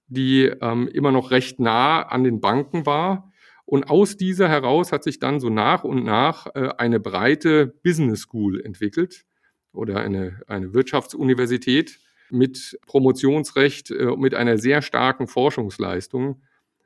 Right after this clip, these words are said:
Aber auch hier immer, weil wir uns immer wieder gefragt haben, was ist das,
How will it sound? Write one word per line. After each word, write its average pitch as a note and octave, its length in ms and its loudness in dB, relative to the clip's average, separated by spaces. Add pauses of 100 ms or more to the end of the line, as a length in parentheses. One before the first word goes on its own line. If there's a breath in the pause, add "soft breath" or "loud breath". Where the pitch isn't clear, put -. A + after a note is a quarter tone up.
(100)
Aber C3+ 240 0
auch C#3+ 160 2
hier F#3+ 280 4
immer, F3+ 300 2
weil C#3+ 160 4
wir D3 140 4
uns C#3 160 -2
immer F#3 260 2
wieder E3 180 2
gefragt C3 440 -4
haben, D#3+ 340 -2
was B2+ 240 -2
ist - 220 -8
das, D3+ 400 -6